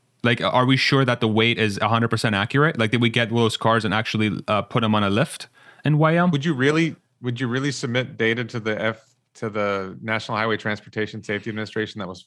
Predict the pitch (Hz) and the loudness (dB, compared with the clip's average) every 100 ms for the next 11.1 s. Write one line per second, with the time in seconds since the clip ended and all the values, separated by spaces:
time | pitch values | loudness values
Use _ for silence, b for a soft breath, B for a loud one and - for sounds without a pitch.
0 | - 117 - 117 110 104 107 104 127 107 | -8 -8 -8 -10 -10 -8 -10 -2 0 0
1 | - 107 98 107 - 120 113 113 104 87 | -2 -6 -4 -8 -6 -6 -4 -2 0 -2
2 | b b b 95 90 120 143 143 143 131 | b b b 0 2 2 0 -2 -4 -4
3 | 123 120 127 123 120 117 117 113 117 101 | -2 -2 -2 -2 -2 -2 2 2 0 -4
4 | - 92 120 - - - 101 92 90 87 | -2 0 0 -4 -8 -2 0 0 0 0
5 | 82 - - 165 220 196 196 - 170 - | -2 -6 0 4 4 4 2 0 0 0
6 | 143 139 151 - 131 139 90 - 113 113 | 0 2 0 2 -2 0 -2 0 0 0
7 | 92 - - 147 180 117 117 113 - 113 | -2 -6 -4 -2 0 0 0 0 0 0
8 | 110 92 78 - - 156 165 175 151 156 | 0 -2 -2 -6 -2 0 2 2 2 0
9 | 156 160 120 117 131 139 147 175 156 127 | 2 2 2 2 2 2 2 4 4 4
10 | 113 110 101 - 123 107 107 - 113 110 | 4 2 0 -2 0 0 0 2 2 2
11 | 101 | -2